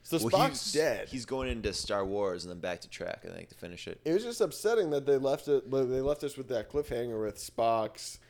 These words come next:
Speaker 1: coffin in the jungle, and there's no explanation or no movie that followed that, um, and it kinda pissed me off.
Speaker 2: It would have been nice if they kinda wrapped it up for us a little bit, gave us a little something.
Speaker 1: Yeah.
Speaker 2: But, um,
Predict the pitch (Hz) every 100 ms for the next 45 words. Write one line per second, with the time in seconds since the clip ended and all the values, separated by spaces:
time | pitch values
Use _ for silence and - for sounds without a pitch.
0 | _ - 117 113 120 110 101 95 104 110
1 | 110 107 101 - - 107 120 101 110 120
2 | 120 120 - 113 110 107 117 95 101 113
3 | 107 104 107 101 - 95 95 95 - 101
4 | 98 - - - _ - 98 90 90 90
5 | 90 - _ _ 104 107 - 135 113 120
6 | - 131 110 - - _ 117 113 113 104
7 | 98 90 87 - 92 87 95 87 87 90
8 | - - 85 - 90 - 92 90 95 101
9 | - - - 90 87 85 87 90 87 87
10 | 90 87 95 98 104 120 95 90 - _
11 | 101 92 90 92